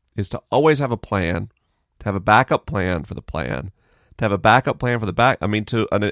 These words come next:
insane degree. And here I was, and guess what?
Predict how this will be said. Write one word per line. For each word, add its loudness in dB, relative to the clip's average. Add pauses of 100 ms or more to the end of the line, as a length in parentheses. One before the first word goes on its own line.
insane -4 (120)
degree. -4 (880)
And 2
here 0
I 4
was, 2
and -8
guess -4
what? 0